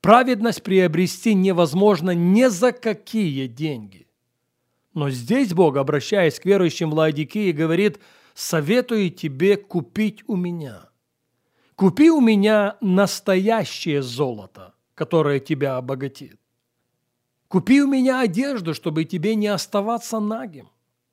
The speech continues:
Купи у меня глазную мазь, чтобы твои глаза открылись, и ты по-настоящему начал видеть. Купи у меня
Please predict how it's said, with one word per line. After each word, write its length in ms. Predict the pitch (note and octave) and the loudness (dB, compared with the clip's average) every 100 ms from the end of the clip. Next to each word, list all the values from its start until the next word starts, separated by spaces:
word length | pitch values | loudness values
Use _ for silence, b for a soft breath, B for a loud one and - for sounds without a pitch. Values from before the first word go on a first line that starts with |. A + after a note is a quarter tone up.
| _ _ _ _ | _ _ _ _
Купи 280 | - F3 B3 C4+ | -4 0 2 4
у 80 | |
меня 260 | A#3 G#3+ F#3+ | 4 4 2
глазную 560 | D3+ F3 D3+ G3+ A3 G3 | 2 2 2 0 2 2
мазь, 360 | F#3 A3+ F3 | 0 0 -2
чтобы 340 | - - D#3 D#3+ | -4 -4 -2 0
твои 260 | F3 G#3 | 2 2
глаза 400 | G3+ G3+ F3 G#3 | 2 0 2 2
открылись, 460 | F3 - G#3+ G3 - | 0 -2 0 0 -2
и 80 | G#3+ | -4
ты 180 | - | -2
по-настоящему 1300 | G#3 F#3 E3+ D#3 - D#3+ D#3 A3+ G3+ - A#3 A3 G#3+ | 2 2 2 -2 -2 -2 2 0 0 -6 -2 0 0
начал 680 | E3+ E3 E3 - E3 D#3 D3 _ _ _ _ | 2 0 0 -2 -2 -2 -6 _ _ _ _
видеть. 580 | - C3 G#2+ G2+ _ _ _ _ _ _ _ _ _ _ _ _ | -12 -10 -10 -16 _ _ _ _ _ _ _ _ _ _ _ _
Купи 580 | F3+ D#3+ A#3+ B3 E3+ C#3+ | -2 0 2 2 2 -2
у 120 | G3 | -4
меня 800 | D3+ D3+ D3 E3 E3+ D#3+ D3 C3+ | -2 -2 -2 -2 0 0 -2 -6